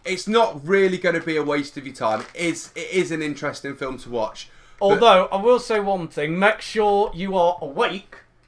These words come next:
Speaker 2: when you watch it, because if it's late at night and you're a bit tired, you might,
Speaker 1: You
Speaker 2: if
Speaker 1: might
Speaker 2: it's
Speaker 1: miss a
Speaker 2: not
Speaker 1: few.
Speaker 2: a hundred percent your thing, you might doze off, and you might miss the end, which is possibly the best bit of the film.
Speaker 1: Yeah.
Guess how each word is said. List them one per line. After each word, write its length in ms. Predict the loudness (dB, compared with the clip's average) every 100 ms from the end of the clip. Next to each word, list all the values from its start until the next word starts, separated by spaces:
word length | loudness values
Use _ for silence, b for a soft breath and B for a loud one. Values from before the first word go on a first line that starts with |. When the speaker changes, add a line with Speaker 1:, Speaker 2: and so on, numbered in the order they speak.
| _ -12
Speaker 2:
when 160 | -10
you 100 | -8
watch 300 | -10 -10 -12
it, 180 | -14 -12
because 320 | -10 -8 -6
if 160 | -6 -6
it's 180 | -8 0
late 220 | 0 2
at 140 | -2 0
night 180 | 0 0
and 80 |
you're 120 | 0 0
a 40 |
bit 160 | 0 -2
tired, 320 | 0 0 -2
you 80 | -8
might, 720 | -8 -4 2 2 2 -4 -8 -6
Speaker 1:
You 160 | 0
Speaker 2:
if 20 |
Speaker 1:
might 140 | 2 2
Speaker 2:
it's 80 | 0
Speaker 1:
miss 140 | 0
a 40 |
Speaker 2:
not 100 | 2 2
Speaker 1:
few. 80 |
Speaker 2:
a 60 | 2
hundred 280 | 0 -4 -8
percent 380 | -8 -4 -2 -2
your 220 | 0 0
thing, 240 | 0 -2 -2
you 140 | -4
might 440 | -4 -4 -4 -4 -2
doze 300 | -2 0 0
off, 260 | 0 -2 -6 b b b
and 120 | -6
you 80 | -2
might 260 | 2 2 2
miss 320 | -2 -4 -12 b b b -12
the 180 | 0 4
end, 240 | 4 4 -2
which 220 | -8 -8
is 80 | -2
possibly 500 | 0 0 -2 -6 -4
the 60 |
best 260 | 0 0 0
bit 140 | -4
of 80 | -4
the 60 | 0
film. 260 | 0 0
Speaker 1:
Yeah. 180 | -2 -4